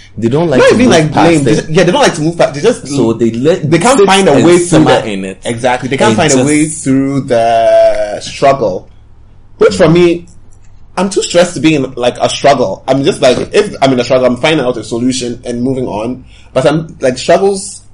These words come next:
Speaker 2: don't make people, I feel like some people just know, know how to move past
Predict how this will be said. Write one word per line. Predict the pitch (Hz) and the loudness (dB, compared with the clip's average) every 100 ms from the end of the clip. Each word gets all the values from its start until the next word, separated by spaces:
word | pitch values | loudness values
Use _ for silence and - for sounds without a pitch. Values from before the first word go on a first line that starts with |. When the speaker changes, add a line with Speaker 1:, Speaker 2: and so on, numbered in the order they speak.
| - 131 | -14 -8
Speaker 2:
don't | 147 147 | -6 -4
make | 127 127 - | -4 -6 -8
people, | 120 98 120 113 113 110 - - - - | -12 -6 -4 -2 -2 -6 -8 -14 -12 -2
I | |
feel | 277 | 0
like | 285 | 2
some | 170 | 2
people | 202 | 0
just | 185 160 | 0 -2
know, | 151 160 | -4 -6
know | 131 135 135 | -6 -6 -2
how | 123 | -2
to | 127 113 | -2 -6
move | 113 113 135 135 - | -8 -4 -4 -6 -8
past | 113 101 - - | -6 -6 -8 -14